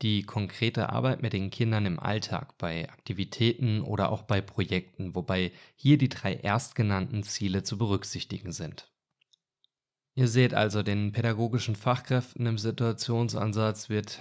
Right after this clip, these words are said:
viel abverlangt und das alles neben den ganzen anderen Anforderungen, denen die Kolleginnen und Kollegen in ihrer täglichen Arbeit gerecht werden müssen.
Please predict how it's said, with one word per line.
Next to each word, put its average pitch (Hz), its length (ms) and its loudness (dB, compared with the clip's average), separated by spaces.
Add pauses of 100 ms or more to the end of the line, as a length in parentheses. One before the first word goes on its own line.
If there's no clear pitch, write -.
(160)
viel 123 280 -2
abverlangt 117 720 2
und 110 120 -2
das 104 260 -6
alles 117 340 -2
neben 113 240 0
den 104 140 -2
ganzen 104 320 -2
anderen 120 380 2
Anforderungen, 101 880 0
denen 95 260 -2
die 92 320 -4 (340)
Kolleginnen 107 560 2
und 95 160 -2
Kollegen 101 380 0
in 95 100 -2
ihrer 92 200 0
täglichen 98 500 -6
Arbeit 101 320 -2
gerecht 98 360 -2
werden 87 240 -2
müssen. 87 320 -6